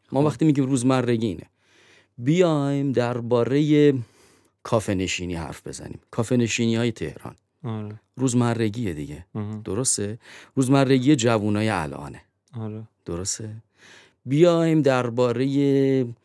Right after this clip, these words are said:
Speaker 1: انبوه تئاترایی که پیش از کرونا توی تهران اجرا می‌شد حرف بزنیم. روزمرگیه.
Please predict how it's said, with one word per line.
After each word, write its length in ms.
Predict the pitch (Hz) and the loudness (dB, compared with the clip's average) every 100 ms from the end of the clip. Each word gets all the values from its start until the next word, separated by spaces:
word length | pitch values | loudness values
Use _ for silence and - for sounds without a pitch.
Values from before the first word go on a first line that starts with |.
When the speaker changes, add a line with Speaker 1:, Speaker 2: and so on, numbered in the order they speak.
| _ _ - - | _ _ -12 0
Speaker 1:
انبوه 460 | 143 139 165 156 | 2 4 4 4
تئاترایی 600 | 156 135 113 110 - 123 | 2 0 -2 -2 0 0
که 140 | 123 117 | 0 -4
پیش 280 | - 127 120 | -4 -2 0
از 160 | 104 | -2
کرونا 420 | - 104 98 101 | -2 -2 -2 -2
توی 220 | 95 98 85 | -4 -4 -4
تهران 400 | 90 80 85 87 | -4 -6 -6 -6
اجرا 360 | 98 87 85 90 | -4 -4 -4 -4
می‌شد 360 | 85 - 78 | -6 -8 -10
حرف 340 | - 73 87 69 | -10 -16 -14 -14
بزنیم. 440 | 65 67 65 65 _ _ _ _ _ _ _ _ _ - | -14 -14 -16 -18 _ _ _ _ _ _ _ _ _ -8
روزمرگیه. 920 | 110 104 110 95 90 90 95 76 80 | -4 -2 -2 -2 -4 -4 -6 -6 -12